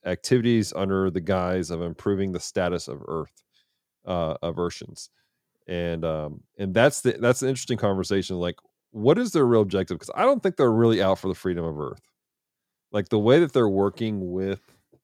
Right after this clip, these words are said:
um, Shadiq and, uh, whatnot, like, they have an alternative motive. I don't know what's going on. Um,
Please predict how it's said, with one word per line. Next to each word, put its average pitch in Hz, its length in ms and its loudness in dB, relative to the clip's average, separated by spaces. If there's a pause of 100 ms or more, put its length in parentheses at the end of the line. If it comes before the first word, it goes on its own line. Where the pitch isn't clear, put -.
(460)
um, 82 480 -6
Shadiq 101 520 -6 (1120)
and, 90 640 -6 (200)
uh, 82 340 -4
whatnot, 98 560 -2 (340)
like, 92 200 -6
they 165 160 4
have 127 200 4
an 95 60 -4
alternative 82 480 -4
motive. 80 340 -6
I 98 60 -4
don't 107 100 0
know 85 80 -2
what's 78 180 -10
going 73 260 -8
on. 69 280 -10 (840)
Um, 78 640 -6